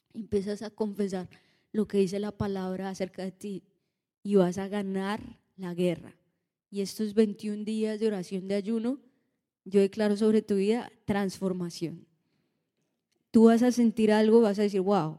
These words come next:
un antes y un después", porque es a diario que tu vida va a ser cambiada.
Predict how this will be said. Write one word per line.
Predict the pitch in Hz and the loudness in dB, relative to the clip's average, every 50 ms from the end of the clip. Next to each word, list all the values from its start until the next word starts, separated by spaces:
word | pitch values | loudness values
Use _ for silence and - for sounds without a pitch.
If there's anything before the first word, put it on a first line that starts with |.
| _ - | _ -14
un | - - 214 214 220 - - | -8 -4 -4 -4 -4 -4 -2
antes | 220 233 247 240 - - 269 254 220 | 0 2 2 2 2 0 -4 -4 -4
y | 220 220 | -4 -4
un | 202 202 | -4 -4
después", | 190 185 175 - - - 180 160 - 165 - - - - _ _ _ _ _ | -4 -6 -6 -8 -6 -2 -2 -2 -2 -4 -10 -16 -16 -18 _ _ _ _ _
porque | - 196 190 - 202 190 190 | -8 -8 -6 -2 0 2 2
es | 180 - - - - - | 0 -2 -6 -14 -14 -12
a | - 190 202 | -10 -8 -6
diario | 202 214 208 214 202 190 175 156 156 - - - _ _ _ _ _ _ _ _ - | -6 -2 0 0 0 0 0 -4 -6 -10 -12 -16 _ _ _ _ _ _ _ _ -8
que | 208 196 | -8 -8
tu | 196 - 196 196 | -6 -4 -4 -2
vida | 190 190 190 190 | -2 -2 -2 -2
va | 190 | -2
a | 185 | -4
ser | 208 190 180 | -4 -6 -8
cambiada. | - 196 190 202 220 240 240 190 165 180 180 | -8 -10 -4 0 2 2 2 2 -2 -6 -10